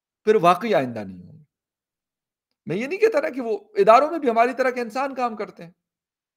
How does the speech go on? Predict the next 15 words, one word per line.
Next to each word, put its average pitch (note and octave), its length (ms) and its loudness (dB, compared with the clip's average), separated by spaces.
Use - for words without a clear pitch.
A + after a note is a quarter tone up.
वो D#3+ 100 -2
कोई G#3+ 200 -4
ना G3+ 160 2
तो G#3 140 0
रोबोट्स F3+ 520 2
हैं, G3+ 120 -4
ना F3+ 120 -4
कोई F3+ 260 -8
एलियंस G3+ 460 0
हैं, F#3 100 -4
ना F3+ 100 -4
कोई E3 200 -8
जिन G3 260 -2
भूत F#3 260 -4
हैं, C#3 140 -12